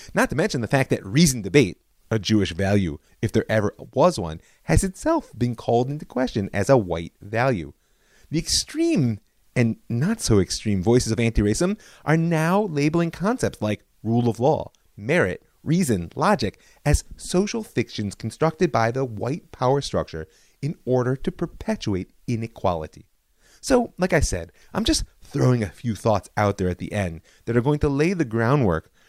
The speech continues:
for the coming bridge to the third element of our discussion of American anti-Semitism: white hate, black hate, and progressive hate. There is a deep, and in my eyes, quite deserved resentment felt by the African-American community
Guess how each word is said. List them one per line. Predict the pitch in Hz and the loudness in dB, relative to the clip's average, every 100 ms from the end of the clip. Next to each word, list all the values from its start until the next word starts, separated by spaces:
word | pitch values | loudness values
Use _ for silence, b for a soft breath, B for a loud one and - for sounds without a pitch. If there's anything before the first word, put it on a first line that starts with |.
| b | b
for | 139 | 2
the | 139 | 2
coming | - 185 180 151 | 2 0 2 0
bridge | 107 120 160 135 - | -2 4 6 6 2
to | 131 | -8
the | 123 | -8
third | - - 196 208 202 147 | -10 -10 -2 2 2 0
element | 110 98 87 | -2 0 0
of | 90 | 0
our | 95 | 0
discussion | 85 - 98 - 90 | 0 0 0 0 -2
of | |
American | 90 87 85 92 | -2 -2 -2 -6
anti-Semitism: | 87 87 85 82 76 73 71 b b b b | -8 -10 -12 -14 -14 -16 -18 b b b b
white | - 110 127 | -2 0 2
hate, | 143 131 - _ _ _ _ | 2 0 -2 _ _ _ _
black | - 156 156 - | -4 0 0 0
hate, | 107 98 - _ - | -2 -2 -6 _ -8
and | 123 113 | -8 -6
progressive | - 101 95 90 101 90 - 90 80 | -10 -10 -10 -4 -2 0 -2 -4 -8
hate. | - 85 82 - _ b b b b | -10 -12 -12 -16 _ b b b b
There | 143 | 0
is | 127 | 0
a | 131 | 0
deep, | 95 220 - - - _ _ _ _ | -2 -4 -4 -12 -20 _ _ _ _
and | 117 | -4
in | 117 | 0
my | 131 147 | 0 0
eyes, | 110 95 90 | 0 -2 -4
quite | - - 208 254 120 | -10 0 2 2 -2
deserved | 101 101 92 104 107 104 101 104 b b 135 | -4 -4 -2 0 2 2 -2 -6 b b -4
resentment | 143 120 135 135 107 95 - _ _ | -4 4 4 4 0 -6 -10 _ _
felt | - - 151 - | -2 6 6 4
by | 139 139 | -2 0
the | 143 | 0
African-American | 131 - 143 139 123 127 139 | 0 -2 -4 0 0 0 -2
community | 135 139 131 101 - 87 | -2 0 0 0 -2 -4